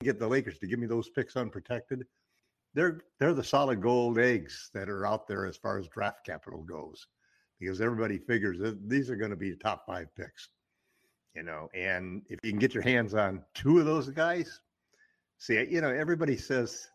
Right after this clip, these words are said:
the Lakers have a disadvantage because of how desperate they are, and everybody knows it. The other side is that they have these two golden eggs,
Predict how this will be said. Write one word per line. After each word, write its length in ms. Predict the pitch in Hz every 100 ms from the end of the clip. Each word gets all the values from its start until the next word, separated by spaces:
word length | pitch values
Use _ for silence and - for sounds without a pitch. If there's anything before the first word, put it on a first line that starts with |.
| -
the 80 |
Lakers 380 | 101 127 131 110
have 140 | 104 85
a 40 |
disadvantage 840 | 78 113 90 73 101 98 82 73 _ _ _
because 440 | - - 101 90 87
of 180 | 87 80 _ _ _ _ _ _
how 120 | - 101
desperate 500 | 85 107 - - -
they 140 | - 85
are, 240 | - -
and 120 | 76 87
everybody 380 | 92 82 80 78
knows 320 | 90 87 78
it. 120 | - _ _ _ _ _ _ _ _ _ _ -
The 100 | 113
other 140 | 175
side 340 | - 92 92
is 280 | 90 98 87
that 260 | 90 90 - _ _ _ _ _ _ _ _ _ -
they 100 | 139
have 160 | 196
these 160 | 151 -
two 140 | 175
golden 360 | 123 165 143 117
eggs, 400 | 165 117 -